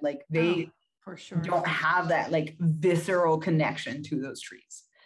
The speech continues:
Speaker 2: It's,
Speaker 1: Um,
Speaker 2: it's very true. We will never take care of something that we don't love.
Speaker 1: Mm-hmm.
Speaker 2: And how can we love it if we have not experienced it, if we haven't spent
Speaker 1: Mm-hmm.
Speaker 2: time with it? The more
Speaker 1: Yep.
Speaker 2: time we spend in something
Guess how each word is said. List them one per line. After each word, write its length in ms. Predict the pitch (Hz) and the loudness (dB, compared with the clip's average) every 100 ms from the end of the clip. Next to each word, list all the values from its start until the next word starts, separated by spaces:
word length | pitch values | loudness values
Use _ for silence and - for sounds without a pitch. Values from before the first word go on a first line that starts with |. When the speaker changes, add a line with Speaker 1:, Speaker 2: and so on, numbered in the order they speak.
| _ - | _ -8
Speaker 2:
It's, 160 | 254 196 | -2 2
Speaker 1:
Um, 320 | 185 165 262 | 4 2 -2
Speaker 2:
it's 120 | - | -6
very 160 | 294 302 | -8 -8
true. 340 | - 359 196 202 | -4 -2 -2 -2
We 220 | 254 285 | -2 -2
will 320 | 277 269 262 | -2 -2 -2
never 420 | 247 240 240 277 | -2 -2 -4 -4
take 380 | 285 - 262 208 | -6 -8 -10 -10
care 260 | - 240 233 | -8 -6 -6
of 100 | 220 | -8
something 800 | - 220 208 208 170 165 214 214 _ _ _ - | -8 -4 -4 -4 -10 -6 -8 -8 _ _ _ -6
that 360 | 208 214 214 226 | 0 0 0 -2
we 200 | 226 226 | -2 -2
don't 460 | - 214 208 208 | 0 2 2 0
love. 460 | 190 185 151 160 175 - - | -2 -2 -2 -4 -8 -14 -10
Speaker 1:
Mm-hmm. 280 | 175 190 | -6 -2
Speaker 2:
And 100 | 214 | -2
how 220 | 208 226 233 | -2 -2 -2
can 260 | - 269 | -2 -2
we 160 | 254 240 | 0 0
love 320 | 220 214 190 | 0 0 -2
it 200 | 175 175 | -4 -8
if 180 | 196 202 | -10 -6
we 120 | 196 190 | -4 -4
have 240 | 202 196 | -4 -4
not 220 | 196 185 | -2 -4
experienced 640 | 175 - 196 185 170 - - | -6 -8 -6 -4 -6 -12 -14
it, 100 | 160 | -10
if 80 | |
we 100 | 190 | -6
haven't 280 | 180 196 202 | -4 -4 -6
spent 260 | - 208 - | -8 -8 2
Speaker 1:
Mm-hmm. 180 | 156 - | 4 4
Speaker 2:
time 220 | 202 190 | 0 -4
with 140 | 151 | -6
it? 100 | - - _ _ _ | -16 -20 _ _ _
The 80 | 208 | -2
more 140 | 214 | 2
Speaker 1:
Yep. 120 | 240 254 | 2 2
Speaker 2:
time 240 | 247 277 | 0 0
we 100 | 269 | -2
spend 440 | - - 254 262 | -4 -4 -2 -2
in 160 | 254 226 | -2 -4
something 720 | 233 214 202 190 185 240 294 | -6 -6 -4 -6 -6 -6 -6